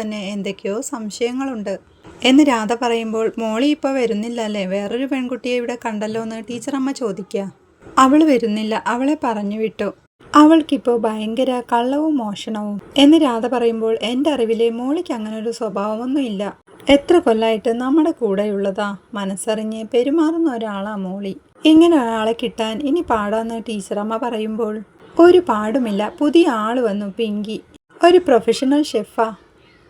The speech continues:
പിന്നെ നല്ല വൃത്തിയും. ആ മോളിയെ നേരത്തെ തന്നെ പറഞ്ഞു വിടേണ്ടതായിരുന്നു. അമ്മയുടെ സെന്റിമെന്റ്സ് കൊണ്ടല്ലേ അവരൊക്കെ ഇത്രയും കാലം നിന്നത്" എന്ന് രാധ പറയുമ്പോൾ,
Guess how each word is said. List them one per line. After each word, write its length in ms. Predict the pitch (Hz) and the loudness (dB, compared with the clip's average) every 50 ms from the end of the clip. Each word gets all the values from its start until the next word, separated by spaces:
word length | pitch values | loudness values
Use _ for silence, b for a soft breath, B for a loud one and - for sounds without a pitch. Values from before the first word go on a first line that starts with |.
| _ - | _ -4
പിന്നെ 260 | 233 233 226 226 226 | -4 -2 -2 -4 -6
നല്ല 300 | 226 247 247 254 277 320 | -6 -6 -4 -2 -2 -2
വൃത്തിയും. 580 | 277 233 214 190 - _ - 233 220 208 196 b b b b b b b - | -2 -4 -6 -6 -6 _ -4 -2 -2 -4 -6 b b b b b b b -2
ആ 40 | 349 | 0
മോളിയെ 420 | 330 254 226 220 226 247 262 277 247 | 0 0 0 -2 -2 -2 -2 -2 -4
നേരത്തെ 440 | 214 202 196 202 220 233 - 285 285 302 | -4 -6 -6 -6 -6 -6 -6 -4 -4 -2
തന്നെ 180 | 294 294 285 269 - | -2 -2 -2 -2 -4
പറഞ്ഞു 320 | 190 180 175 180 208 254 | -6 -4 -4 -6 -6 -6
വിടേണ്ടതായിരുന്നു. 880 | 254 220 190 175 202 202 226 254 285 285 247 214 196 190 190 190 190 196 - _ _ _ _ - | -6 -6 -4 -4 -6 -6 -4 -6 -4 -4 -4 -4 -4 -6 -6 -8 -8 -10 -12 _ _ _ _ 4
അമ്മയുടെ 400 | 302 302 320 330 349 349 349 349 | 6 8 8 8 6 4 2 0
സെന്റിമെന്റ്സ് 640 | 311 - 277 233 220 214 214 233 240 254 247 240 - | -2 -2 -4 -4 -2 0 0 0 0 -2 -4 -2 -2
കൊണ്ടല്ലേ 440 | 277 277 254 262 233 220 214 208 196 - | -2 -2 -2 -2 -4 -4 -4 -4 -4 -6
അവരൊക്കെ 400 | 208 202 202 214 226 220 220 - | -6 -6 -4 -2 -4 -4 -2 -2
ഇത്രയും 600 | 247 240 226 233 269 - - 339 330 320 339 339 | 0 0 0 0 -2 -4 -4 -2 -2 0 0 -2
കാലം 280 | 254 226 220 226 233 233 | -2 -2 -2 -4 -4 -6
നിന്നത്" 340 | 226 208 202 202 208 196 226 | -6 -6 -6 -6 -6 -6 -8
എന്ന് 340 | 214 196 202 233 269 285 277 | -8 -6 -6 -4 -2 -2 -2
രാധ 280 | 254 214 185 185 185 226 | -2 -4 -4 -4 -4 -4
പറയുമ്പോൾ, 520 | 254 254 240 240 240 233 226 233 233 | -4 -4 -4 -6 -6 -4 -4 -4 -4